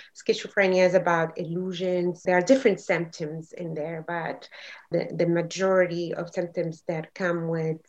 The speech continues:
uh, schizophrenia is either delusions or hearing voices, things in, of that nature, irrationality. And, uh, if you look at it from a schizoaffective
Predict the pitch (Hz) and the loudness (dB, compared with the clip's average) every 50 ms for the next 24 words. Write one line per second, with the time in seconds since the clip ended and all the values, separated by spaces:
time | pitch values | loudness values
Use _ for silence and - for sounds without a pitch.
0 | _ 165 170 165 160 160 160 160 - 185 170 - - - - 247 277 262 226 202 | _ 0 0 0 0 -2 -4 -4 -4 -6 -6 -6 -4 0 2 4 4 4 6 6
1 | 180 175 170 170 - - 185 175 180 175 175 170 165 170 - - - - - - | 6 6 4 2 0 -2 0 4 6 6 6 6 4 2 -4 -12 -20 -20 -20 -20
2 | _ _ - 165 185 175 170 170 180 180 175 170 180 175 180 175 160 165 - - | _ _ -6 -2 -2 -2 -2 -2 -4 -4 -2 0 2 2 2 2 0 -4 -6 -2
3 | 190 180 170 170 170 170 165 165 165 165 - - 160 160 165 165 165 165 160 156 | 0 0 0 2 0 0 0 0 0 -2 -4 -6 -8 -4 -2 -2 -2 -2 -2 -2
4 | 160 180 214 220 220 208 214 - - 196 185 185 180 175 175 175 - 170 170 170 | 0 2 4 4 4 4 2 -2 -2 0 2 2 2 0 -2 -4 -4 -4 -4 -6
5 | 160 165 - 175 170 165 160 165 - 190 170 - - 180 165 151 143 - - 170 | -6 -6 -6 -6 -6 -6 -6 -8 -10 -10 -12 -6 -4 -4 -4 -4 -4 -6 -6 -4
6 | 175 175 180 175 175 - - 165 160 165 180 175 - - - - - - - - | -2 0 0 -2 -2 -2 0 0 0 0 -2 -6 -10 -16 -20 -20 -20 -20 -14 -2
7 | - 190 180 170 165 165 - - - 180 175 165 165 160 165 165 165 160 160 160 | 0 2 2 2 2 2 0 -2 0 0 2 2 2 2 2 0 0 -2 -2 -2
8 | 160 160 160 _ _ _ _ _ _ _ _ - 185 175 170 175 175 170 170 175 | -4 -6 -8 _ _ _ _ _ _ _ _ -2 2 2 4 4 4 2 0 -2
9 | 165 160 - - 160 165 160 160 147 - - 180 170 - 196 190 180 190 208 208 | -4 -4 -4 -2 0 0 0 0 0 0 -2 -4 -4 -2 -2 0 2 2 0 2
10 | - 196 180 170 170 165 165 165 - 175 165 165 170 165 165 - - 196 190 - | 2 0 2 2 2 2 0 0 -2 -2 -2 0 -2 -4 -4 -2 -2 -2 0 2
11 | 196 196 185 190 - 185 180 - - - 185 175 170 170 170 165 165 | 2 2 2 4 4 2 2 0 -2 2 4 4 6 4 4 0 -8